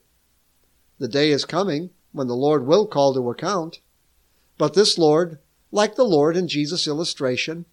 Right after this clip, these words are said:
is merciful. This Lord has sent his Son to be your Savior.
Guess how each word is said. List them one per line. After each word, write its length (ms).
is 200
merciful. 720
This 300
Lord 500
has 180
sent 280
his 220
Son 300
to 120
be 140
your 340
Savior. 640